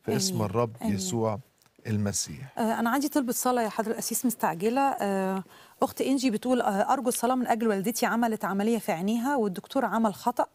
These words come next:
Speaker 2: ولا تستطيع الرؤية الآن، ولازم تعمل عملية تالتة يوم، آه، تانية يوم التلات القادم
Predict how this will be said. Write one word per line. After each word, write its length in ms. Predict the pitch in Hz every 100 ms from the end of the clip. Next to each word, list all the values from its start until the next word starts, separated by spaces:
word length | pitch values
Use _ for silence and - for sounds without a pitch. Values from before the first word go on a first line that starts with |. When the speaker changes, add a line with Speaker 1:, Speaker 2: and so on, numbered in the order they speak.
| - - - - -
Speaker 2:
ولا 180 | - 240
تستطيع 520 | 269 233 214 - 240
الرؤية 240 | 208 220 190
الآن، 280 | - - - _ - _ -
ولازم 300 | 214 262 240
تعمل 320 | 220 269 226
عملية 360 | 165 196 202 240
تالتة 440 | 214 247 - 285
يوم، 240 | 254 226 226 214
آه، 140 | 196
تانية 360 | - 262 262 226
يوم 220 | 233 247
التلات 340 | - 208 220
القادم 400 | - - 165 -